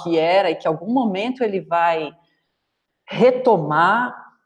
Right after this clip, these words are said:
É, tá bem claro aqui que nós temos um entendimento que isso não existe, não é dessa forma, mas eu acho que, é, esse embate, né, que se dá hoje numa escala, enfim,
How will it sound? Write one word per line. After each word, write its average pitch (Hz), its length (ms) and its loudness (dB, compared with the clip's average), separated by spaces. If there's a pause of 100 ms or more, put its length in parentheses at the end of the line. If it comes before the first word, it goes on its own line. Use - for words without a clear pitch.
(220)
É, 175 500 2
tá 185 120 0
bem 220 200 0
claro 196 260 4
aqui 190 220 -4
que - 100 -14
nós 190 160 -6
temos 202 220 -6
um 190 40 -4
entendimento 185 600 -6
que - 140 -8
isso 196 200 -8
não 214 360 2
existe, 180 680 -4
não 240 240 2
é 226 120 2
dessa 170 240 0
forma, 180 600 0 (440)
mas 190 760 0
eu 190 80 4
acho 202 320 2
que, 220 500 -2 (540)
é, 196 340 4
esse - 220 -4
embate, 185 880 0 (320)
né, 208 300 -4 (1040)
que 202 140 -6
se - 180 -8
dá 196 360 2
hoje 185 420 4
numa 180 180 -6
escala, 202 1000 0
enfim, - 340 -18